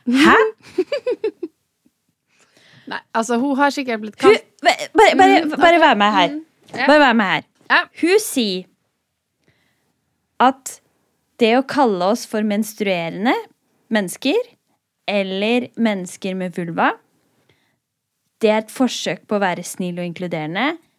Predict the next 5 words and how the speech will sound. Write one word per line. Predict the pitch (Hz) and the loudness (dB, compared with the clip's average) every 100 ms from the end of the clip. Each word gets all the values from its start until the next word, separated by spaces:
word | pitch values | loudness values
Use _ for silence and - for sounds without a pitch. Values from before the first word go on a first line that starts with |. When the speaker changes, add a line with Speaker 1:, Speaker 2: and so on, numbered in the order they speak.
| _ - | _ -8
Speaker 1:
men | 175 170 180 240 339 381 _ _ _ _ | -6 -4 -2 -2 -2 -6 _ _ _ _
for, | - - 196 262 370 | -14 -2 2 2 -2
og | 311 | -2
jeg | 208 202 | 0 2
gjentar, | 185 170 233 | 0 -2 -2